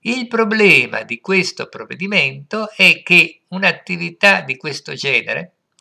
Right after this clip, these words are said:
a prescindere dall'economicità o meno degli atelier sociaux come li aveva pensati Blanc, ma sicuramente decisa in un'emergenza di guerra,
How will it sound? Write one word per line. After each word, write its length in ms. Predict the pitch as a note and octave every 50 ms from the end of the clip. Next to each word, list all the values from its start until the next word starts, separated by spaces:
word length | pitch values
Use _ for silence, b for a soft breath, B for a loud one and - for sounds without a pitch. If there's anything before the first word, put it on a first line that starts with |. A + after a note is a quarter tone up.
| _ -
a 60 | - -
prescindere 840 | - B2 A#2 - - - - D3+ E3+ F#3 F#3+ F#3 D#3+ D3 C#3 B2+
dall'economicità 1080 | A#2 A#2 A#2 A#2 A#2 - - B2 A2+ A#2 A#2+ B2 - - - A#2 _ - - D2+ D2+ D2
o 100 | C2+ -
meno 440 | - B1 C#2 D2+ D2+ C#2+ C2+ C2+
degli 220 | C2 A#1+ A#1 - -
atelier 360 | - - - - B1 C2+ -
sociaux 540 | - - - - - - B1 B1 C2+ C#2+ -
come 220 | - - - A#1 A#1
li 100 | A1+ A1+
aveva 280 | A1+ - B1 - -
pensati 580 | - - A#2 A#2 - - - A#2+ A#2 - - -
Blanc, 560 | A2+ A2+ G#2+ G#2 G2 - - _ _ - _ _ b b b b b b b b b b
ma 120 | - E3+
sicuramente 880 | - - - G3 - A#3 A#3+ A#3+ A#3 G#3+ F#3 D3+ C3 A#2+ - - - -
decisa 920 | - C#3+ C#3+ - - - G#3 F#3+ D#3 C3 A#2+ A2 A#2+ B2 A#2+ A#2 B2+ B2+
in 160 | B2+ A#2 B2+
un'emergenza 840 | C3+ C#3 C#3+ D3 E3 E3+ D#3+ - G3 G3 F3 D3 C3 B2 - - D3+
di 140 | E3+ F#3 G#3
guerra, 540 | G#3 G#3 F3 D#3 D3+ D3 D3+ E3 F#3 F#3